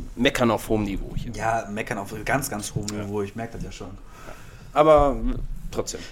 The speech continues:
Speaker 2: Nee, Nummer sagt mir sehr zu. Sagt mir sehr, sehr, sehr, sehr, sehr, sehr, sehr, sehr, sehr zu. Ich, ich wollte noch irgendwas
Speaker 1: Willst du auch noch
Speaker 2: sagen.
Speaker 1: sagen, wie sie heißt, oder?
Speaker 2: Ja, Spin It Back, hab ich doch gesagt, oder nicht?
Speaker 1: Nein, das hast du nicht gesagt, glaub
Speaker 2: Ja,
Speaker 1: ich.
Speaker 2: okay, Käse mit Calcium, Spin It Back.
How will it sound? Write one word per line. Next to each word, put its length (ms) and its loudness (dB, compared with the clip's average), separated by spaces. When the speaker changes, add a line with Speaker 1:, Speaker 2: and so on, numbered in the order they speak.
Speaker 2:
Nee, 240 6
Nummer 540 2
sagt 180 -6
mir 80 -2
sehr 160 0
zu. 340 -4
Sagt 200 -10
mir 120 -2
sehr, 240 2
sehr, 160 4
sehr, 140 2
sehr, 160 2
sehr, 160 2
sehr, 140 2
sehr, 140 0
sehr, 120 2
sehr 180 -2
zu. 240 -4
Ich, 120 -8
ich 260 -4
wollte 140 0
noch 80 -2
irgendwas 300 0
Speaker 1:
Willst 160 4
du 60 6
auch 40 6
noch 80 6
Speaker 2:
sagen. 220 6
Speaker 1:
sagen, 40 -2
wie 60 -4
sie 120 -4
heißt, 320 0
oder? 280 0
Speaker 2:
Ja, 240 0
Spin 480 0
It 120 4
Back, 240 8
hab 100 4
ich 60 -4
doch 120 2
gesagt, 280 0
oder 100 2
nicht? 340 -6
Speaker 1:
Nein, 200 -6
das 180 0
hast 100 -4
du 60 -8
nicht 80 -8
gesagt, 220 -12
glaub 140 -6
Speaker 2:
Ja, 100 6
Speaker 1:
ich. 60 2
Speaker 2:
okay, 100 0
Käse 300 0
mit 100 -6
Calcium, 320 -2
Spin 220 -6
It 120 -6
Back. 300 0